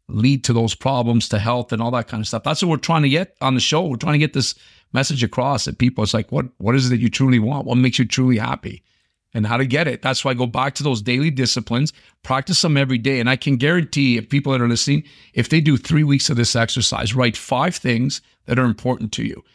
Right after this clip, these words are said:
And every day before you end your day, you have to fulfill one of those tasks to lead towards those thoughts that you're doing.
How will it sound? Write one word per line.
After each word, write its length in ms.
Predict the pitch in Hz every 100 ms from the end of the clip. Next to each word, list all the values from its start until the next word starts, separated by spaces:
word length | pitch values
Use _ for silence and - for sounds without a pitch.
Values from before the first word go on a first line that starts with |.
| _
And 140 | - 113
every 240 | 127 156
day 400 | 135 117 113 123 _ _ _
before 380 | 110 - 147 127
you 440 | 123 120 117 117 - _ _ -
end 160 | 117
your 100 | 135
day, 380 | 123 117 110 - _ -
you 120 | 123
have 200 | 120 113
to 80 | 117
fulfill 460 | - 113 - 117
one 180 | 104 127
of 60 | 123
those 260 | 113 -
tasks 400 | - 110 110 - -
to 60 | 120
lead 560 | 117 131 139 113 110 - _ -
towards 440 | 135 120 120 113
those 280 | 120 113 -
thoughts 320 | 123 120 120
that 100 | 110
you're 100 | 113
doing. 300 | 107 127 170